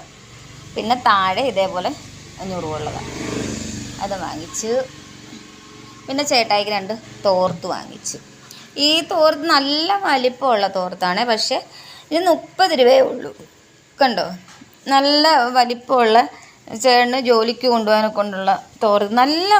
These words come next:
വലിപ്പമുള്ള തോർത്ത് കേട്ടോ. ഇത് നമ്മൾ കടയിലൊക്കെ വാങ്ങിക്കൊണ്ട് നാൽപതും അമ്പതും രൂപയാവും, പക്ഷെ വൈമി നല്ല വിലക്കുറവാണ്. പിന്നെ ഇതൊരു ചെറിയ തോർത്ത് വാങ്ങിച്ചു, ചെറുതല്ല, അത് അത്യാവശ്യമുള്ള ഇരുപത്തഞ്ച് രൂപയേ ഉള്ളൂ. അതും എന്നാണ്ട് അത്യാവശ്യം, ഏ,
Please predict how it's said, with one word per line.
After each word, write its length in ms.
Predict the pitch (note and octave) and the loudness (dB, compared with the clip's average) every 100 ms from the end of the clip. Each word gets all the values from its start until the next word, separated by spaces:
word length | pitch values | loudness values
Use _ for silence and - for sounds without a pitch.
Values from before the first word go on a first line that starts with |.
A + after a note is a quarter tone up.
| C#4+ | 4
വലിപ്പമുള്ള 460 | G#3 - F#3+ E3+ D#3 | 0 -2 -4 -4 -6
തോർത്ത് 300 | D3+ B2+ - F3+ | -8 -8 0 2
കേട്ടോ. 220 | G3 C3+ F3+ - - - - - - - | 2 -2 -8 -12 -20 -20 -18 -16 -16 0
ഇത് 100 | C#4+ F4 | 2 4
നമ്മൾ 200 | E4 D#4 E4+ | 2 2 2
കടയിലൊക്കെ 480 | E4 C#4 D4 D4+ D#4 D4+ | 4 2 0 0 2 2
വാങ്ങിക്കൊണ്ട് 360 | C#4+ C4+ C#4 C#4+ | 2 -2 -2 0
നാൽപതും 380 | B3+ B3+ C4 C#4 B3+ | 0 0 0 0 0
അമ്പതും 280 | G#3+ G#3+ G#3+ | -4 -6 -4
രൂപയാവും, 520 | G3 G3 E3+ E3+ D3 - - | -2 -2 -4 -6 -10 -16 -10
പക്ഷെ 220 | - C4 C4+ | -8 -2 2
വൈമി 280 | B3 B3+ C#4 | 2 0 -4
നല്ല 160 | A3 G#3 | -2 -2
വിലക്കുറവാണ്. 480 | G#3 F#3 F#3+ F3 F3 - - - - | -4 -6 -6 -8 -10 -14 -20 -20 -8
പിന്നെ 200 | C#4 D4 C#4 | -2 0 4
ഇതൊരു 260 | C4+ B3 B3 | 4 6 4
ചെറിയ 220 | B3 A3 A3+ G#3+ | 2 4 4 4
തോർത്ത് 240 | G3+ G#3 | 0 0
വാങ്ങിച്ചു, 220 | G3+ G3+ A#3+ | -4 -4 -2
ചെറുതല്ല, 380 | C4 B3 E4 F4 E4 - | -2 0 0 2 2 0
അത് 100 | B3 E4 | -4 -2
അത്യാവശ്യമുള്ള 500 | D4+ B3 A#3+ B3+ A#3 C#4+ - - - - - - - | -2 -2 -2 -2 -2 -2 -8 -20 -20 -20 -20 -6 2
ഇരുപത്തഞ്ച് 460 | D#4 D4+ C4 A#3 F3+ | 4 4 0 -2 -6
രൂപയേ 200 | F3+ E3+ | -4 -4
ഉള്ളൂ. 160 | D3 - - - - G#3+ D#3+ - - - - - - - A#3 | -6 -16 -20 -18 -14 -14 -16 -20 -20 -20 -20 -20 -20 -12 -2
അതും 240 | B3+ D4 G4 - - - - - | 0 0 -4 -8 -20 -20 -14 0
എന്നാണ്ട് 280 | D#4 D4 C4 | 2 4 2
അത്യാവശ്യം, 520 | C4+ C4 C4+ C4+ F4+ | 2 0 2 2 0
ഏ, 40 | F#4+ | 2